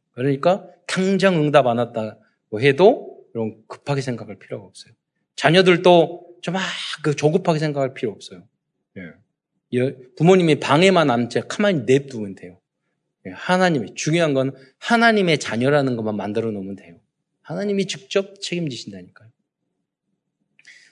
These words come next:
저도 자녀 세 명이 있는데 셋째가 제일 귀-, 막내가 귀여운데 제일 마음, 말 안 들고 예배 안 들고. <laughs> 그래서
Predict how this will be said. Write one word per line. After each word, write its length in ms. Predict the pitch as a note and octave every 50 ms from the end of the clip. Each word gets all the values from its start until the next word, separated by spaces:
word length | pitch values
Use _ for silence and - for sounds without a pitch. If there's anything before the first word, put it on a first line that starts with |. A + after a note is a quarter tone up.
| _ _
저도 220 | - C3 B2 C3
자녀 540 | B2 B2 B2 B2 C3 C3+ C3 A#2 - - - _
세 160 | - - - F3
명이 240 | E3+ D#3+ C#3+ B2+
있는데 540 | A#2+ A2+ G#2+ G#2 G#2 G2+ A2 G#2 G2+ G2+ - _ _ _ _ _
셋째가 460 | - - G3+ G3 - C3 C#3+ - - - - _ _ _ _ _ _ _ _ _ _ _
제일 280 | _ - - C#3 B2+ C3+
귀-, 100 | - C3+
막내가 440 | A#2+ G#2+ G#2+ B2 C#3 F3 G3 F3 -
귀여운데 680 | - - C3+ C3+ D3 C#3 A#2+ G#2+ G#2+ G#2+ G2+ F#2 F#2+ - _ _ _ _ _ _
제일 420 | - - - - - - F3+ F3+ F3+
마음, 640 | D3 A2+ G#2+ G#2+ A2+ A#2+ A#2+ A#2 A#2 A#2 - - _ _ _ _
말 200 | - A2 A2 A2+
안 140 | A2 G#2 G#2
들고 380 | G2 G2 G2 F#2 - G2 G2+ G2
예배 200 | G#2+ A2+ B2 B2
안 140 | G#2 G2 F#2
들고. 400 | F#2+ F#2 F#2 F2 - - - _ _ _ _ _
<laughs> 220 | _ _ _ _ _
그래서 460 | - - C#3 A#2+ A2+ A#2 A2+ G#2+